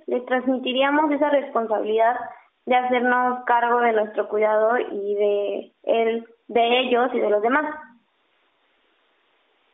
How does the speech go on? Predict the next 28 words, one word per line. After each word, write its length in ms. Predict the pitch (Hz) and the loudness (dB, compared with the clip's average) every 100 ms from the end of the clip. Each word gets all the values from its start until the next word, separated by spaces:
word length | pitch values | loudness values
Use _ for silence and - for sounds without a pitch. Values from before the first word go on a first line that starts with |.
| _ _ _ _ _ _ _ _ _ _ _ _ _ _ _ _ - _ _ - | _ _ _ _ _ _ _ _ _ _ _ _ _ _ _ _ -20 _ _ -6
Em, 580 | - 247 240 240 233 233 - _ _ _ _ _ _ _ _ _ _ _ _ _ _ 320 | 0 2 2 0 -2 -6 -10 _ _ _ _ _ _ _ _ _ _ _ _ _ _ 2
un 80 | |
ejemplo 460 | 392 440 330 285 302 311 | 2 2 2 2 2 2
que 80 | 269 | 0
tengo 540 | 240 240 240 247 254 - | 2 2 2 2 0 0
es 180 | 254 254 | -2 0
cuando 300 | 269 277 254 | -2 2 2
los 200 | 214 220 | 2 0
niños 300 | 226 226 240 | 0 0 -2
están 300 | 233 220 226 | -2 0 0
en 160 | 233 | 0
esa 160 | 226 233 | 0 -2
etapa 380 | 233 226 220 233 | 0 0 0 0
en 80 | 226 | 0
la 100 | 214 | -2
que 140 | 208 | -4
comienzan 580 | 208 220 220 233 247 247 226 | -4 -2 0 0 0 0 0
a 100 | 208 | 2
hablar 360 | 208 220 277 - | 2 0 0 0
y 60 | |
de 100 | 233 | 0
repente 480 | 214 220 - 247 247 | 2 0 0 0 0
el 120 | 269 | 0
niño 260 | 254 254 247 | 0 0 0
dice 220 | 240 240 | 0 0
una 200 | 240 220 | -2 -2
palabra 360 | 202 202 202 214 | -2 0 2 0
anti-, 400 | 214 202 190 | 0 -6 -8